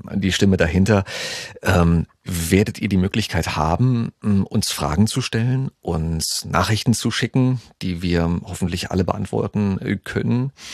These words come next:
Und diese Fragen, die ihr uns stellt, entweder zu den nächsten Gästen, die wir ankündigen werden, oder zu anderen Sachen, die werden wir versuchen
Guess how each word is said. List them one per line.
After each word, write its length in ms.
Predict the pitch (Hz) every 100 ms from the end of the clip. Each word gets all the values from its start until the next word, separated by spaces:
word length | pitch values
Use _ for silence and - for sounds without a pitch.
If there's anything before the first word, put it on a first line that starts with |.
| - - _ -
Und 520 | 95 90 90 - - 101
diese 220 | 98 87 82
Fragen, 600 | - 80 90 143 127 90
die 140 | 90
ihr 180 | - -
uns 140 | -
stellt, 560 | - 120 120 95 - -
entweder 540 | 107 98 - 85 76 -
zu 160 | -
den 220 | - 87
nächsten 520 | 90 98 95 - 104 101
Gästen, 480 | 120 - - 101
die 140 | 87 85
wir 180 | 82 -
ankündigen 580 | 98 - 92 - 90
werden, 340 | 85 85 87 85 - - - - _ _
oder 500 | - 90 90 80 76
zu 560 | - - 90 87 82 - _ _
anderen 380 | 135 135 101 101
Sachen, 340 | 95 87 95 - - -
die 100 | 156
werden 220 | 135 151
wir 80 | 151
versuchen 420 | - 147 156 156